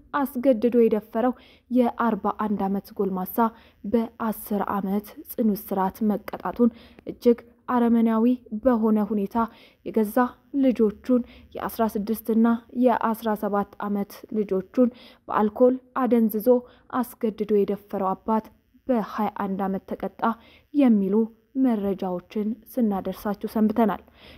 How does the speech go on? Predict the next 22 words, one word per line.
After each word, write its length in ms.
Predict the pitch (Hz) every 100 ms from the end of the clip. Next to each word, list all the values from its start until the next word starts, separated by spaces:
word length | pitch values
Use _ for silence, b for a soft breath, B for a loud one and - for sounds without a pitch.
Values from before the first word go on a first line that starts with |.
| B
ይኸው 200 | 254 349
ዛሬ 200 | 247 208 190
ደግሞ 240 | 185 202 240 B B B
ጆሮን 300 | - 202 233 247 - _ -
ጭው 240 | - 254 262 - _ -
ልብን 480 | 269 220 - 233 220
ቀጥ 240 | - 233 -
የሚያደርግ 520 | 220 208 196 240 233 - b b -
የባህር 360 | 196 226 240 220
ዳሯን 380 | 220 220 233 233 285
የሰባት 600 | 247 240 233 208 202 -
ዓመት 240 | 208 196 -
ህፃን 300 | 208 - 226 b b b _
ሄቨንን 460 | 269 226 202 190 190
ጉዳይ 320 | 190 - 196
ሰማን። 360 | 196 226 208 - b b -
ህፃን 340 | 220 240 269 285 - -
ሄቨን 380 | 294 262 254 247
ላይ 180 | 262 269 - _
እጅግ 400 | 277 240 - 233 -
አሰቃቂ 680 | 240 233 233 226 214 202 208 247 240 233 -
የመድፈርና 800 | 233 247 226 220 226 220 202 214